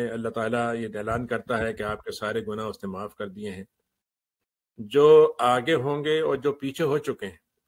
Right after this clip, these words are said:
और आपके ऊपर अपनी नेमतों को वो मुकम्मल कर देगा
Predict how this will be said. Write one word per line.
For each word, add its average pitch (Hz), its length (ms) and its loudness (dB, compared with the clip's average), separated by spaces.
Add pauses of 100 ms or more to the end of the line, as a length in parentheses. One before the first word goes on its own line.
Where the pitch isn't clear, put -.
(1300)
और 123 260 2
आपके 139 400 0
ऊपर 131 240 2
अपनी 127 260 -2
नेमतों 117 440 -4
को 127 140 -4
वो 117 160 0
मुकम्मल 127 520 -2
कर 123 200 -2
देगा 104 340 -2